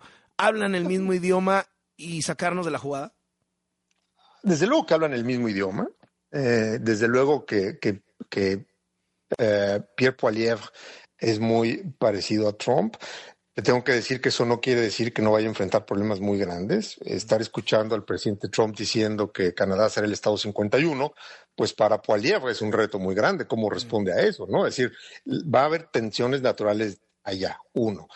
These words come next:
Speaker 2: Dos, eh, cuando, cuando la, cuando la gente interpreta, "Nos sacarán del temec o no", hay un, creo, si me lo permites, hay una, hay un error implícito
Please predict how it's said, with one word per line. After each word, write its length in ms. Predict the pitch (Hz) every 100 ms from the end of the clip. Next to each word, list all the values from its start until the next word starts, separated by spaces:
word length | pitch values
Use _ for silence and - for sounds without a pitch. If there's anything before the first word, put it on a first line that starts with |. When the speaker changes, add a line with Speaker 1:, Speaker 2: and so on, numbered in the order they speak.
| - - - -
Speaker 2:
Dos, 460 | 120 127 113 - _ _ _ _ -
eh, 240 | - - - - - _ _ -
cuando, 340 | 190 190 202
cuando 240 | 190 185 185
la, 120 | 180 - -
cuando 300 | 170 175 180
la 180 | 180 180
gente 300 | - 214 233
interpreta, 720 | 220 156 - 139 135 131 127 -
"Nos 160 | 120 113
sacarán 460 | 104 107 120 131
del 220 | 123 101
temec 380 | - 98 110 104 _ -
o 100 | 95
no", 300 | 98 82 - _ - - - - _
hay 260 | - 233 220
un, 180 | 196 -
creo, 260 | 165 175 175
si 140 | 160
me 80 | 120
lo 100 | 101
permites, 520 | 110 120 113 120 -
hay 260 | - 143 147
una, 420 | 147 143 139 127
hay 220 | - 151 165
un 100 | 135
error 240 | 127 135
implícito 800 | 117 120 123 127 104 113 104